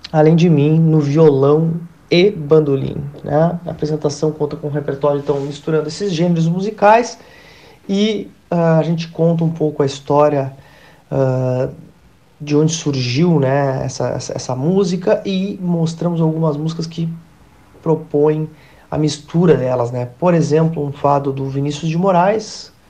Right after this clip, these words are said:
pouca gente sabe, mas ele compôs um fado, eh, em homenagem a, a Amália Rodrigues, e a gente pro-, coloca no show também.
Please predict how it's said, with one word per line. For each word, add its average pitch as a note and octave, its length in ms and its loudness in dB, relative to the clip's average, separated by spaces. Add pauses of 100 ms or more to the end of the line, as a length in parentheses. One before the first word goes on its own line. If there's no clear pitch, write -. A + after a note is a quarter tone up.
(440)
pouca D3+ 200 -2
gente C#3+ 180 -4
sabe, D3 220 0
mas C#3 140 -2
ele C3+ 120 -6
compôs C#3 460 -4
um D3+ 100 -6
fado, E3 460 -4 (960)
eh, C3 680 -4
em B2+ 400 -4
homenagem B2+ 600 -4
a, - 440 -16
a B2 40 -10
Amália B2 260 -8
Rodrigues, D#3 720 -4 (300)
e D#3+ 60 -2
a - 20 -2
gente C#3 240 -6
pro-, - 240 -6 (380)
coloca C#3 440 0
no C3 80 -6
show C3+ 280 -8
também. D3+ 480 -4